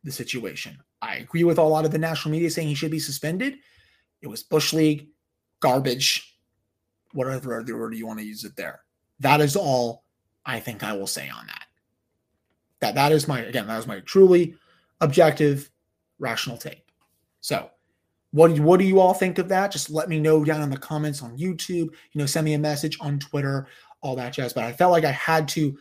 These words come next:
know, make a stand on this and just let you all know what I truly feel about it. Because again, you know, I see where some of his critics are coming from, where he's had a history of this. And, you know, he has, you know, he has dirty plays. But I've see-, also seen people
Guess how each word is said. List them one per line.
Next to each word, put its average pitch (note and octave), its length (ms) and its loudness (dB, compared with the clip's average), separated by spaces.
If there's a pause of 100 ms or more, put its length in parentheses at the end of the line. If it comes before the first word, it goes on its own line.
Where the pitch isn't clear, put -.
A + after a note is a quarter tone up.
(120)
know, B2+ 280 -6 (240)
make F#3+ 180 10
a F3 80 4
stand D3+ 380 -2
on C#3+ 260 -2
this C#3 320 -4 (400)
and C#3 340 -2
just - 300 -8
let E3 260 2
you E3+ 140 4
all D#3+ 140 10
know D3 160 0
what C#3 160 0
I C3 100 -4
truly C3+ 320 -6
feel B2+ 220 -8
about B2 180 -8
it. A#2+ 140 -10
Because B2+ 400 -10 (100)
again, C3 240 -4 (340)
you C3+ 80 -6
know, A2 140 -6 (380)
I A#2 60 2
see F#3+ 220 0
where F#3 160 6
some F3+ 180 2
of E3+ 140 -2
his D3 180 -2
critics - 380 0
are E3 60 -2
coming E3+ 340 -4
from, E3 340 -4
where C#3+ 160 -2
he's C#3+ 220 -4
had D3+ 160 0
a C#3+ 40 0
history D3+ 420 -4
of D3 60 -2
this. D#3 200 0
And, D3+ 120 -6 (200)
you F#3 40 2
know, F3+ 140 2 (180)
he G#3+ 200 2
has, - 540 2 (100)
you D#3+ 100 0
know, C3 60 -2
he D#3 200 -6
has D#3 320 -2
dirty D3+ 240 2
plays. D3 440 0 (360)
But E3+ 200 8
I've E3 180 4
see-, F#3 140 0
also A3 280 8
seen F3 220 -2
people C#3 460 -4